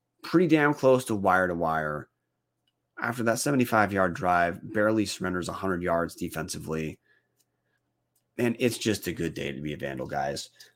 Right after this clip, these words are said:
Um, like our stuff, like the, follow us on YouTube. That's one of the ways you can support the show. You, if you want your very own King Spud sticker, we've been selling those, guys. Uh,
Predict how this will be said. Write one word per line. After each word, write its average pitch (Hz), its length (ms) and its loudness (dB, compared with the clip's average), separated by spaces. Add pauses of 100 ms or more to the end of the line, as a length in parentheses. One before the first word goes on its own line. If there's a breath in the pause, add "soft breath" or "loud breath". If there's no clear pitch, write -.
Um, 123 340 -8 (220)
like 151 200 10
our 151 100 8
stuff, 143 360 10 (220 loud breath)
like 143 260 6
the, 135 240 8 (400)
follow 156 320 12
us 151 180 8
on 143 200 8
YouTube. 139 600 4 (240 soft breath)
That's 120 200 6
one 135 180 8
of 135 60 6
the 135 40 6
ways 131 140 6
you 131 80 0
can 127 60 2
support 123 260 2
the 113 80 -6
show. 120 420 4 (180 loud breath)
You, 117 280 2
if 107 160 0
you 160 120 6
want 160 280 8
your 160 120 8
very 135 320 6
own 127 180 4
King 131 220 -2
Spud 127 340 4
sticker, - 380 0
we've 113 160 4
been 104 120 0
selling 107 320 2
those, 113 240 2
guys. 104 340 2 (260 loud breath)
Uh, 101 180 2